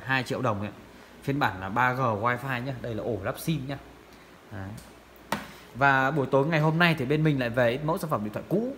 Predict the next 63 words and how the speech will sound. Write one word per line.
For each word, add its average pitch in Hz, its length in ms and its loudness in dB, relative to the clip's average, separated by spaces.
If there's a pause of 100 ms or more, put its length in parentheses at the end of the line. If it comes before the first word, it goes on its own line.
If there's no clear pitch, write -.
(480)
giá 113 120 0
rẻ 143 240 0
thanh 135 120 -2
lý 127 80 0
cho 151 120 0
bạn. 170 160 2 (440)
Thì 135 80 0
các 151 100 -4
bạn 175 160 4
nào 160 140 2
ưng 180 160 2
sản 151 120 -2
phẩm 123 140 2
nào 131 120 2
mình 147 200 4
có 139 80 -2
thể 117 160 -4
nhấc 156 200 0
máy 131 140 2
lên 156 180 6
liên 151 140 0
hệ 156 120 0
trực - 200 -6
tiếp 190 120 2 (100)
qua 147 100 0
hai 143 280 -2
số 123 140 -4
thoại 143 140 -2
như 131 80 -2
mình. 139 140 2 (580)
À, 110 280 0
và 120 200 4
đây 143 100 4
là 127 100 0
số 117 220 -2
chính 131 140 0
của 135 60 -2
mình, 143 140 0
mình 113 100 -4
sẽ 107 140 -8
cầm 117 160 -2
theo 123 120 -4
người 131 220 0
nhá. 123 120 -2 (580)
À, 110 120 -4
và 113 340 2
đây 139 140 2
địa 143 160 0
chỉ 113 140 -4
cửa 104 80 -4
hàng 110 180 -2
của 113 60 -2
mình 107 140 -2
gần, 110 200 -2
có 120 120 -4
thể 110 140 -6
qua 107 100 -2
trực 101 140 -8
tiếp 147 120 -8
cửa 107 80 -6
hàng 101 120 -4
của 104 60 -4
mình. 120 100 -2